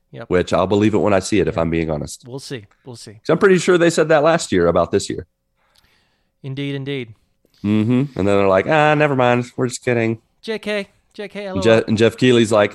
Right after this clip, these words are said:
Speaker 2: "Uh, I got it covered. No worries, boys. Bye."
Speaker 1: Yeah, he did. And then I felt bad for him. Uh,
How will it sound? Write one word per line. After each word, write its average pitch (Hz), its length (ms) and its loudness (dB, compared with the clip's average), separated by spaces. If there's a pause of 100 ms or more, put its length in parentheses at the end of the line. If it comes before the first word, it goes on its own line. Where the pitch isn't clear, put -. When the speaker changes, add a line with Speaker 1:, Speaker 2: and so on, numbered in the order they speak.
Speaker 2:
"Uh, 147 600 2
I 156 100 0
got 156 120 2
it - 80 -6
covered. 120 240 0 (140)
No 127 100 0
worries, 123 200 4
boys. 104 340 0 (180)
Bye." 127 580 -2 (840)
Speaker 1:
Yeah, 202 320 -4
he 190 140 -8
did. 226 380 -4 (100)
And 160 220 -8
then 165 200 -8
I 143 160 -12
felt 170 300 -10
bad 156 300 -6
for 156 140 -16
him. 170 440 -10
Uh, 131 340 -10